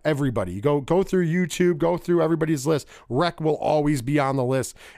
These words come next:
And most of the time, Rec two isn't even on the list. And you're like, "But I think that the sequel's better."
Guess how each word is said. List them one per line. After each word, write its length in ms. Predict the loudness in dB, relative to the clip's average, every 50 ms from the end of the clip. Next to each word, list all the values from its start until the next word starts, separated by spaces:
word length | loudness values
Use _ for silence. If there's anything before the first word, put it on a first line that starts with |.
| -4
And 280 | -2 0 2 2 0 0
most 320 | 0 2 2 2 0 0
of 80 | -2 -2
the 40 | 0
time, 220 | 0 0 0 0
Rec 180 | -2 -2 -2 -2
two 200 | 0 0 0 2
isn't 240 | 0 -2 0 0 0
even 160 | -2 -2 0 0
on 180 | 0 0 0
the 80 | 0 0
list. 300 | 0 -2 -4 -4 -6 -10 -16 -20 -20 -20 -12 _ -2
And 80 | 0
you're 140 | 2 2 4
like, 300 | 2 2 0 -2 -2 -2
"But 360 | 0 2 2 2 0 -2 _ _ _ _ -8 -2
I 200 | 0 0 0 0
think 220 | 0 0 0 0 0
that 120 | -2 -4
the 80 | -4 -4
sequel's 400 | -2 0 0 0 0 0 0 0
better." 460 | 0 0 0 0 -2 -4 -8 -16 -20